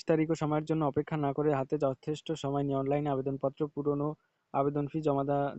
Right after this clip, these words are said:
জমা দান সম্পন্ন করতে পরামর্শ দেয়া যাচ্ছে। স্বাক্ষর মোহাম্মদ ইনাম ইলাহি চৌধুরী, জেনারেল ম্যানেজার, এইচআর। তো ভিউয়ার্স,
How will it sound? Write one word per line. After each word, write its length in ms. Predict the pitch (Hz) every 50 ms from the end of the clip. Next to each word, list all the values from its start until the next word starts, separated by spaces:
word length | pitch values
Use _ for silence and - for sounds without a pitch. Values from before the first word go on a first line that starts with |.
| 151
জমা 240 | 143 143 139 139 139
দান 180 | 135 147 147 147
সম্পন্ন 360 | - - 135 135 - 147 151 151 147
করতে 220 | - 143 - 160
পরামর্শ 400 | 143 139 135 135 139 139 - - - 165 165 165 _ _ _ _ _ _ _ _ _ _ _ _ _ _ _ _ _ _ _ _ _ _ _ _ _ _ _ _ _ _ _ -
দেয়া 240 | 147 143 147 139 139
যাচ্ছে। 320 | 139 135 - - - 123 123 - _ _ _ _ _ _ _ _ -
স্বাক্ষর 340 | - 147 147 - - 165 170
মোহাম্মদ 340 | 165 147 143 143 143 143 135 _ _ _ _ - -
ইনাম 300 | 165 160 156 151 156 160 - _ -
ইলাহি 400 | - 147 143 147 147 147 139 156 160
চৌধুরী, 420 | - 147 139 135 135 143 147 147 143
জেনারেল 380 | 139 143 135 135 139 139 139 139
ম্যানেজার, 400 | 135 135 139 143 143 151 156 156 - _ _ _ _ _ -
এইচআর। 480 | 170 156 151 - - - 160 143 143 143 - _ _ _ _ _ _ _ _ _ _ _ _ _ _ _ _ _ _ _ _ _ _ _ _ _ _ _ _ _ _ _ _ _ _ _ _ _ _ _ _ _ _ _ _ _ _ _ _ _ _ _ _ _ _ _ -
তো 100 | - 160 160 160 160 151
ভিউয়ার্স, 400 | 160 151 160 170 165 165 160